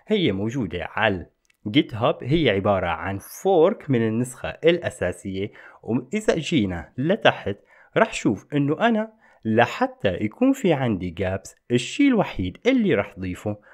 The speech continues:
هو في عندي هذا السطر اللي موجود فوق. هلأ رح نشوفها وقت اللي نبلش بعملية الانستليشن. أنا موجود على فيدورا، فيدورا خمسة وثلاثين،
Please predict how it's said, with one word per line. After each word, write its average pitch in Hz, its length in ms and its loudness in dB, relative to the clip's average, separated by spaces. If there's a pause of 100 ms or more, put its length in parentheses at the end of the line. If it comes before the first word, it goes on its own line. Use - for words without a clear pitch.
(140)
هو 190 280 2
في 208 220 -4
عندي 107 300 -2
هذا 147 280 0
السطر 120 500 -4
اللي 185 200 0
موجود 107 420 -4
فوق. - 360 -2 (200)
هلأ 151 300 2
رح 165 160 -2
نشوفها 165 440 -4
وقت 160 320 -2
اللي 104 100 0
نبلش 123 460 -2
بعملية 120 920 -4 (380)
الانستليشن. 101 1160 -4 (360)
أنا 202 200 0
موجود 147 440 -4
على 98 400 -4
فيدورا، 123 760 -2 (320)
فيدورا 101 500 -2
خمسة 185 340 -8
وثلاثين، 160 640 -2